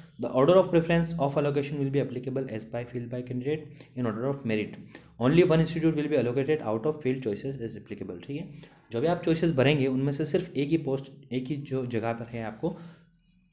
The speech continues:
ऑफर दिया जाएगा ज्वाइन करने का। नेक्स्ट देखते हैं, can a candidate be allowed to change choices or order of preference or add new choices of aims or where not applied in stage one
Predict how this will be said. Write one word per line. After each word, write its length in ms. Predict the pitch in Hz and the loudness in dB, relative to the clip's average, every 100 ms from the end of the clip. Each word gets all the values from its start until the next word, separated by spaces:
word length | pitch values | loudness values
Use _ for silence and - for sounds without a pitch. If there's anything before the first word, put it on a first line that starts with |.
| - - _ - | -20 -20 _ -6
ऑफर 260 | 107 131 131 | -4 -2 -2
दिया 220 | 110 104 | -2 -2
जाएगा 280 | 117 123 160 - - | 0 -2 -4 -6 -4
ज्वाइन 180 | 127 | -2
करने 220 | 139 139 147 | -2 -2 -4
का। 100 | 202 - - - _ _ _ _ _ _ _ - | -6 -10 -16 -20 _ _ _ _ _ _ _ -4
नेक्स्ट 220 | 123 165 - | 0 0 0
देखते 260 | 170 175 | 0 0
हैं, 160 | 175 214 - - - _ _ _ - | -2 -4 -8 -16 -20 _ _ _ -6
can 240 | - 160 196 | 0 2 2
a 100 | 170 | 0
candidate 440 | 165 147 151 160 | 2 0 2 0
be 140 | 156 151 | 2 2
allowed 260 | 135 143 139 | 4 2 0
to 80 | 143 143 | -2 0
change 180 | 143 143 | -2 0
choices 380 | 139 135 147 147 | 0 0 -2 0
or 60 | 147 | 0
order 180 | 143 147 | 0 0
of 100 | 147 143 | -2 -6
preference 480 | 139 135 147 147 - | -8 -4 -4 -6 -8
or 160 | 131 | -4
add 240 | 131 131 113 | -2 -2 -2
new 160 | 123 156 | -2 0
choices 340 | 143 139 143 143 | 0 0 -2 -4
of 140 | 139 | -4
aims 220 | 135 135 | -4 -6
or 120 | 135 127 | -8 -4
where 200 | 117 123 | -2 -2
not 180 | 120 117 120 | -4 -8 -8
applied 360 | 110 113 113 | -6 -4 -6
in 160 | 110 113 | -6 -8
stage 280 | 113 131 120 | -4 -4 -4
one 120 | 110 | -4